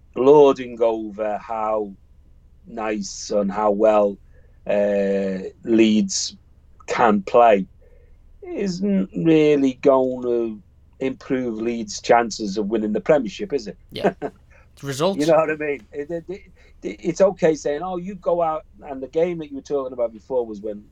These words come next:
Speaker 1: you know, uh, I think it was a, I think it was a, a game from the other lot, but anyway, um, you know, the, the expectation is, well, you know, you come out and attack us and let us score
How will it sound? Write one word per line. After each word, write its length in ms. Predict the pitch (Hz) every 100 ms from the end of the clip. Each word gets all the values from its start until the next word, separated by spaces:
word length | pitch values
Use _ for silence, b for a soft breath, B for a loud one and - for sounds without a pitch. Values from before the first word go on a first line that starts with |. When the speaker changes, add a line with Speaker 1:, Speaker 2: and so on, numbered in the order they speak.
| -
Speaker 1:
you 100 | 117
know, 200 | 110 101
uh, 300 | 101 104 101 95
I 40 |
think 180 | 123 113
it 20 |
was 160 | 92 90
a, 400 | 85 - - - - - -
I 40 |
think 200 | - 147
it 40 | 87
was 140 | 82
a, 360 | 87 85 82 80 - -
a 120 | -
game 340 | 95 101 95 92
from 180 | - 90
the 100 | 101
other 120 | 110
lot, 180 | 98 92
but 120 | 104
anyway, 260 | 107 101 95 B B B B -
um, 420 | 139 135 131 131
you 120 | 175
know, 200 | 147 123
the, 160 | - 151
the 180 | 151 151
expectation 960 | - - 147 139 - 143 139 - 131
is, 180 | 131 123
well, 260 | 131 123 - - -
you 120 | 135
know, 280 | 123 120 110 - - -
you 200 | 147 165
come 180 | - 143
out 240 | 131 127
and 100 | 120
attack 300 | 120 143 143 -
us 160 | 107
and 180 | 120 120
let 180 | 127 127
us 140 | 123
score 720 | - - - 135 127 120 107